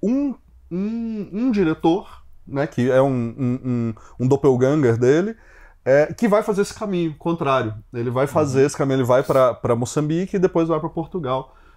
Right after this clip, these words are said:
Speaker 1: né, discutindo essa questão de coloni-, colonialidades e tal. É, eu não vou dar mu-, muito spoiler, porque, é, como o Anete, é um desses filmes, é, esquisitos, assim, você nunca sabe o que, que,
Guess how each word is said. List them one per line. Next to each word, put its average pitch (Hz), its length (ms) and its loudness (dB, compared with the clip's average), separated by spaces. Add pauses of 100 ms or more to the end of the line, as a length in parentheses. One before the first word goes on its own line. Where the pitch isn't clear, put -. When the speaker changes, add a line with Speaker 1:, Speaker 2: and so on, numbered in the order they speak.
(100)
Speaker 1:
né, 127 280 -6
discutindo 165 600 -2
essa 170 160 -2
questão 156 320 -2
de 143 200 0
coloni-, 135 520 -2 (120)
colonialidades 120 960 2
e 110 80 -6
tal. 110 280 0 (360)
É, 123 580 6 (540)
eu 185 80 6
não 233 100 4
vou 220 100 2
dar 185 120 2
mu-, 160 180 -2
muito 160 300 2
spoiler, 165 340 2
porque, 175 240 0
é, 160 260 0
como 196 300 4
o 139 100 6
Anete, 139 360 2
é 151 40 6
um 156 80 2
desses 147 240 -2
filmes, 156 560 -4
é, 135 280 2
esquisitos, 143 680 -2
assim, 107 240 -4
você 143 140 -2
nunca 202 220 0
sabe 165 280 0
o 165 40 2
que, 185 120 -4
que, 190 280 -8